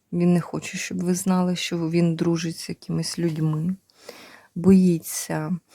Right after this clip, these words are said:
Страх присутній дуже сильно за своє, е, за ваші відносини, за ваше кохання. Він чомусь боїться, що в, в, у вас щось трапиться, ви можете загинути.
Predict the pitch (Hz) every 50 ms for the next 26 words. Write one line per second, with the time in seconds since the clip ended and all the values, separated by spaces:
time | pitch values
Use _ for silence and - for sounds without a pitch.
0 | - _ - - - - - - 208 226 220 - - - - 185 180 180 - -
1 | - 196 196 190 - 185 175 170 160 156 160 185 185 185 170 170 165 160 - -
2 | - 226 220 214 202 185 170 165 165 170 175 - - - - - 180 175 165 -
3 | 185 190 190 185 185 185 175 - - - 165 165 165 165 165 165 165 165 147 156
4 | - 185 165 180 190 190 190 - - - - - - 180 180 175 175 170 165 165
5 | 175 165 165 160 156 156 160 - - - 185 185 190 196 190 185 180 170 165 170
6 | 165 - - 185 - - 170 160 - - 180 165 165 165 165 175 190 202 - -
7 | - - - _ - 190 196 - - 202 202 202 185 185 175 190 196 196 196 190
8 | - 190 175 - - - 175 170 170 156 - - - 165 170 170 160 151 - -
9 | 165 165 175 185 185 175 - - - - 170 - - - - 175 170 165 - 165
10 | 170 - - - 165 170 170 170 170 165 160 - 160 - 165 160 151 165 180 175
11 | 156 151 165 160 160 160 165 190 - - 190 196